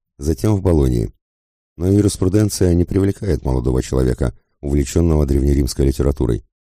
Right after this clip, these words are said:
Смерть отца, тысяча триста двадцать шестой год, изменила положение. «Сделавшись господином над самим собою, — говорит Петрарка, —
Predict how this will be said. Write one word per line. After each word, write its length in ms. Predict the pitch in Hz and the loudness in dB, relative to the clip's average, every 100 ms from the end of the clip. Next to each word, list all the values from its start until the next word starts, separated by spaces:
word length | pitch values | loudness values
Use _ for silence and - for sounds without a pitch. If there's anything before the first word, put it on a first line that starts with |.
| _ _ _ _ - | _ _ _ _ -8
Смерть 360 | 87 78 - | 0 0 0
отца, 400 | 67 - 98 87 - - | -6 -2 -2 -2 -6 -16
тысяча 320 | 64 60 69 | -10 -4 -4
триста 320 | 71 69 65 | -2 -4 -2
двадцать 320 | 62 67 - | -2 -2 -4
шестой 320 | 73 - 69 | -6 -4 -2
год, 220 | 64 64 - _ _ _ - | -2 -4 -6 _ _ _ -8
изменила 480 | 95 107 107 73 | 0 2 4 2
положение. 600 | 64 65 62 64 58 50 - _ _ _ _ _ _ | 0 0 0 0 -2 -6 -12 _ _ _ _ _ _
«Сделавшись 640 | 62 60 71 92 82 87 65 | -12 -2 2 2 2 0 0
господином 640 | 73 - 71 87 87 78 | -2 0 0 2 2 2
над 120 | 71 | 0
самим 280 | - 78 78 | 0 0 0
собою, — 500 | - 64 80 85 62 - _ | -2 0 2 2 0 -6 _
говорит 380 | 62 67 67 65 | -6 0 0 0
Петрарка, — 520 | - 65 64 - - | -2 -2 -2 -4 -10